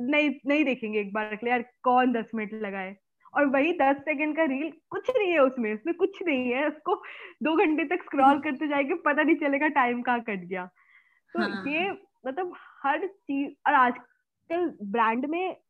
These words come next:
Speaker 1: talking about any company, जिनकी एग्जिस्टेंस जब तक उस पे नहीं है, Instagram पे नहीं है, तो जरूरत है यार। अब सब,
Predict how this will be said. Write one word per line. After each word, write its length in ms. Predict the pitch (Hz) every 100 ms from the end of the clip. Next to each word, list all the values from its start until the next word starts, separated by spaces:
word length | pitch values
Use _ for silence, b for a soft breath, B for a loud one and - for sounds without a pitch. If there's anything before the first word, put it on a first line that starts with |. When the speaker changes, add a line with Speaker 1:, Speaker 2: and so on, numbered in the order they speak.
| - 262
Speaker 1:
talking 320 | 233 302 302
about 340 | 320 320 262
any 140 | 262 330 311
company, 380 | 247 262 277 415 _ _ _ _ B B
जिनकी 580 | - 226 277 269 254 302
एग्जिस्टेंस 640 | 311 208 214 208 - 320 339
जब 80 | 302
तक 360 | 294 311 302 -
उस 140 | 262 -
पे 100 | 285
नहीं 240 | 240 233
है, 160 | 240 349 _ 226 240
Instagram 480 | 233 277 269 262
पे 80 | 269
नहीं 360 | 247 226 240 240
है, 220 | 233 311 _ _ _ _ -
तो 300 | 415 - _
जरूरत 500 | 247 294 294 349 415 - 302
है 80 | 233
यार। 180 | 220
अब 120 | 277 294
सब, 480 | _ - 311 294